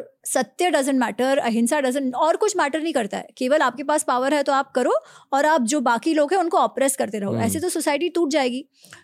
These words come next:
Speaker 1: तो उससे निकलकर धर्म का स्थापना, जस्टिस का स्थापना करना है। तो वो कहते हैं, "धर्म संस्थापनार्थाय संभवामि युगे युगे।" ऐसा वो कहते हैं कि धर्म संस्थापन के लिए अवतार का जन्म होता है,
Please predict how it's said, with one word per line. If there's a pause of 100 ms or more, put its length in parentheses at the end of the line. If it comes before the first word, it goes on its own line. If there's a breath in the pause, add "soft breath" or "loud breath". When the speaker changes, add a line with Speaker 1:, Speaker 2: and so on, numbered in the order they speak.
(140 loud breath)
Speaker 1:
तो
उससे
निकलकर
धर्म
का
स्थापना,
जस्टिस
का
स्थापना
करना
है। (340 soft breath)
तो
वो
कहते
हैं,
"धर्म
संस्थापनार्थाय
संभवामि
युगे
युगे।" (600)
ऐसा
वो
कहते
हैं
कि
धर्म
संस्थापन
के
लिए (840)
अवतार
का
जन्म
होता
है,